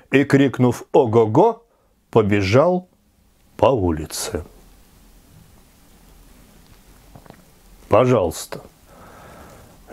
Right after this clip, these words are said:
если кто-нибудь встретит на улице человека, у которого на голове пять шишек, напомните ему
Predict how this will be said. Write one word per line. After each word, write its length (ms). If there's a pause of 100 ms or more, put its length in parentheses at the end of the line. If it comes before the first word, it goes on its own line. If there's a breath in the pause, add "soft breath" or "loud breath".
если 400
кто-нибудь 640
встретит 600
на 140
улице 400
человека, 720 (920 soft breath)
у 100
которого 460
на 140
голове 400
пять 260
шишек, 640 (2750 soft breath)
напомните 880
ему 300